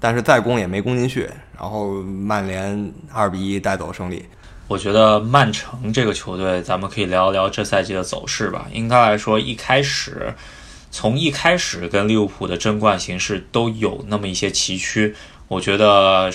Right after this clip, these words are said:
Speaker 2: 主要还是曼城的锋线上面，阿圭罗这赛季伤伤停停，再加上热苏斯真的还没有，呃，肩负起这个主力前锋的职责，所以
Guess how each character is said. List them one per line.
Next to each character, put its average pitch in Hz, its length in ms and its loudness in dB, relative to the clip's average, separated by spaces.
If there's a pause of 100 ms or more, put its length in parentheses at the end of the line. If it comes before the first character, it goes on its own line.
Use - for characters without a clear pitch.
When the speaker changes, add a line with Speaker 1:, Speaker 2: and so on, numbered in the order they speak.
(100)
Speaker 2:
主 90 220 -4
要 107 160 10
还 98 160 2
是 98 160 -4
曼 101 260 2
城 90 280 -8
的 98 100 0
锋 117 240 -2
线 117 180 2
上 92 200 0
面， 90 120 -4
阿 104 160 2
圭 117 180 0
罗 101 260 0
这 107 120 -2
赛 95 200 -2
季 - 340 -8 (320)
伤 107 260 6
伤 107 160 2
停 98 200 -6
停， 90 400 -10
再 95 180 2
加 92 180 -2
上 98 120 -4
热 98 180 0
苏 98 220 -6
斯 101 260 -4
真 95 220 -4
的 87 340 -6 (140)
还 - 260 2
没 110 100 2
有， 92 240 2 (360)
呃， 113 120 2
肩 117 280 2
负 113 180 0
起 90 340 -4
这 95 200 -2
个 92 120 -2
主 90 200 -6
力 101 120 0
前 95 240 -4
锋 101 160 -4
的 101 80 -2 (300)
职 98 300 -4
责， - 300 -4 (360)
所 101 220 2
以 95 280 4